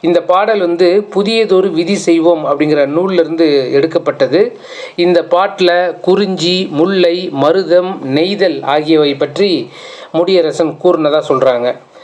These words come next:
அடுத்ததாக யார் கவிஞன் அப்படிங்கிற தலைப்புல எட்டாம் வகுப்பு பழைய பாடப்புத்தகத்துல இருக்கு. "காசுக்கு பாடுபவன் கவிஞன் அல்லன், ஆட்சிக்கு அஞ்சாமல்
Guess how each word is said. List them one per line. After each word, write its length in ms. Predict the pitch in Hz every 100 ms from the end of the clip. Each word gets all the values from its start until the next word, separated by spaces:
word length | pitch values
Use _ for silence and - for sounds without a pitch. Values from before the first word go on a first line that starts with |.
| - - -
அடுத்ததாக 920 | 180 - 233 196 180 175 185 214 -
யார் 400 | 147 170 214 220
கவிஞன் 500 | - 165 180 180 160
அப்படிங்கிற 420 | 156 156 160 151
தலைப்புல 680 | 151 156 160 165 196 180 127 123 - _ _ _ -
எட்டாம் 320 | 151 196 190
வகுப்பு 400 | 170 156 151 175
பழைய 320 | 165 156 175 175
பாடப்புத்தகத்துல 680 | 160 151 139 143 139 135
இருக்கு. 460 | 127 120 175 247 - - - -
"காசுக்கு 580 | - 170 220 220 214 220
பாடுபவன் 600 | 214 165 175 170 170 180
கவிஞன் 440 | 165 160 180 185 170
அல்லன், 560 | 139 143 156 139 113 - - - -
ஆட்சிக்கு 720 | 165 202 214 202 208 202 139
அஞ்சாமல் 680 | 156 170 185 170 170 175